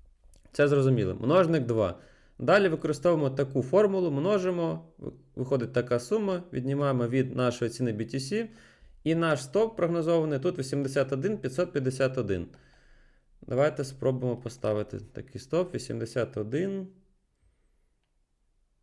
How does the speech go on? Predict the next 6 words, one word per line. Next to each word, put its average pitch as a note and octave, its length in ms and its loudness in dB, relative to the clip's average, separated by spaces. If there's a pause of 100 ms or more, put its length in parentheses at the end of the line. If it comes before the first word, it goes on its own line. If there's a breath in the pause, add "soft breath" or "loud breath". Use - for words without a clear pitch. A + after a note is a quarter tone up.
(1120)
п'ятсот - 420 -8
п'ятдесят C3 560 -6
один. G2 480 -6 (4000)
Давайте G#2+ 640 -8 (880)
п'ятдесят G2+ 580 -6
три. - 220 -8